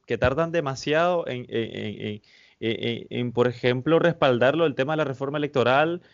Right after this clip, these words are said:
en respaldar que realmente sí se necesita el camino de la unidad. Todos hablamos de unidad, pero al momento de hacerlo,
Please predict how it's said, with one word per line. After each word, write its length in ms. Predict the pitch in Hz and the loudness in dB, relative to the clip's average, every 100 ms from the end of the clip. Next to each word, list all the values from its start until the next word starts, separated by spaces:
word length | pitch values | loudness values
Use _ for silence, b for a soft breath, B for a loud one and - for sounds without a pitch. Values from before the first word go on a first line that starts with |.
| b - | b -10
en 180 | 117 117 | -8 -4
respaldar 580 | 123 127 113 113 135 | -2 0 2 2 2
que 300 | 139 156 139 | 0 0 0
realmente 500 | 120 123 123 143 156 | 2 0 -2 -4 -4
sí 160 | 147 151 | -4 -6
se 120 | 156 | -6
necesita 400 | 151 147 131 131 | -6 -6 -8 -6
el 60 | 143 | -2
camino 360 | 147 143 151 | -2 -2 -2
de 80 | 156 | 0
la 80 | 147 | 2
unidad. 340 | 143 139 170 | 2 2 0
Todos 240 | 165 135 143 | 2 2 4
hablamos 320 | 143 143 143 | 2 0 0
de 60 | 143 | -4
unidad, 380 | 143 143 160 156 | -2 -2 -2 -2
pero 320 | 117 98 - | -2 -2 -6
al 100 | 107 | -4
momento 380 | 107 107 120 143 | -2 -2 -2 0
de 60 | 139 | 2
hacerlo, 520 | 123 139 143 160 | 2 0 0 -2